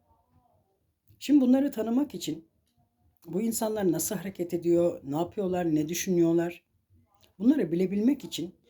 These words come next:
öncelikle Tevrat okumanızı öneririm. Gerçekten bak, gerçi siz kendi kitabınızı da Müslüman, e, geçinen arkadaşların çoğu Kur'an'dan bir haber de. Ama en azından yani çocuklarınız için, geleceğiniz için Tevrat okuyun.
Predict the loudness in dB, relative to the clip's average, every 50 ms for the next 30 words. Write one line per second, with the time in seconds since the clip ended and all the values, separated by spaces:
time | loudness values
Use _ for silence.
0 | _ _ _ _ _ 0 2 2 2 2 2 0 -2 -2 -4 -6 -6 -6 -8 -12
1 | _ _ -4 -2 -2 0 0 -4 -4 -6 -10 -8 -6 -4 -4 -4 -4 -4 -6 -6
2 | -8 -8 -10 -12 -14 -18 -20 -20 _ _ _ _ _ _ _ _ _ _ _ _
3 | _ _ _ _ _ _ _ _ _ _ _ _ _ _ _ _ _ -4 -4 -4
4 | -4 -8 -8 -6 -8 -8 -8 -8 -10 -14 _ -10 -10 -10 -10 -10 -8 -8 -8 -8
5 | -4 -2 -2 -2 -2 -4 -4 -6 -2 0 0 0 0 -2 -6 -8 -8 -8 -8 -10
6 | -8 -8 -8 -8 -6 -2 -2 -2 -2 -4 -6 -8 -8 -6 -6 -6 -6 -8 -8 -4
7 | -4 -2 -2 -2 -4 -6 -6 -8 -8 -8 -6 -8 -8 -10 -8 -10 -10 -10 -8 -10
8 | -10 -10 -12 _ _ _ _ _ _ _ _ _ _ -8 -6 -4 -4 -2 -2 -2
9 | -4 -4 -6 -6 -4 -4 -4 -4 -4 -8 -14 -16 _ _ _ _ _ _ _ _
10 | _ _ _ _ _ _ _ _ _ _ _ _ _ -6 -4 -4 -2 -2 -2 -2
11 | -2 -2 -2 -2 -2 0 2 2 2 2 0 -2 -4 -6 _ _ _ _ _ -10
12 | -6 -6 -6 -6 -4 -4 -4 -4 -2 -2 -4 -4 -6 -8 -6 -4 -4 -2 0 0
13 | -2 0 0 0 0 0 0 -2 -4 -8 -8 -8 -8 -8 -10 -10 -10 -8 -6 -4
14 | -4 -6 -8 -8 -14 -18 _ -20 -20 -20